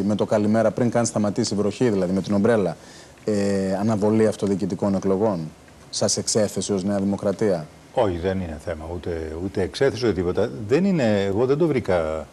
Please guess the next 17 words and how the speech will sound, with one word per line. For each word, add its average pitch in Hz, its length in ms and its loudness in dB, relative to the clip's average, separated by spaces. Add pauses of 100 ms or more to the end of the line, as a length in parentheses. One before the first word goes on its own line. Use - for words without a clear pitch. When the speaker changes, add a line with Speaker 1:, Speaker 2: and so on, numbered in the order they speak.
(540)
Speaker 2:
αν 104 140 -2
το 104 80 2
βρήκατε 98 300 2
εσείς 90 180 -2
δεν 87 100 -2
ξέρω, 82 300 0
αλλά 82 200 -4 (500)
δεν 110 260 -2
το 151 140 2
βρήκα 117 300 2
ότι 95 140 0
δεν 95 180 2
είναι 98 140 0
ένα 87 180 -2
θέμα 78 360 -6 (340)
προς 85 160 -6
συζήτηση. 82 540 -6